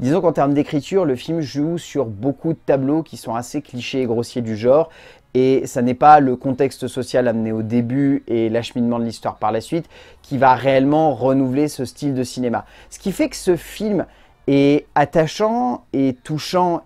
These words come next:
et est entraînant, c'est surtout la manière avec laquelle les quatre personnages principaux sont réellement construits. Cinq si on devait en rajouter un,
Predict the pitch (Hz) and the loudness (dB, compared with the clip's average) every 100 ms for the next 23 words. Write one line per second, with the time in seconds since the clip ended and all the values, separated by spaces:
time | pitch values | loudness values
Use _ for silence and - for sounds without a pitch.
0 | - 123 123 143 - 151 180 214 220 - | -2 0 2 -2 -4 -4 -2 -4 -6 -6
1 | 147 - 156 - 220 233 196 135 139 160 | -6 -4 -6 -4 -2 2 4 2 0 -2
2 | 135 135 127 190 202 - - - 170 165 | -4 -4 -2 -2 -2 -8 -10 -2 2 2
3 | 156 202 - 165 - 156 147 - 131 - | 4 2 2 -2 -2 -6 -6 -8 -14 -12
4 | 127 170 170 127 117 120 123 127 120 - | -8 -6 -6 -4 -2 0 -2 -4 -10 -8
5 | 101 _ _ - - 160 147 - 123 113 | -14 _ _ -10 -2 0 0 -4 -6 -4
6 | 110 110 104 110 117 - 175 | -2 -2 0 -2 -2 -4 -4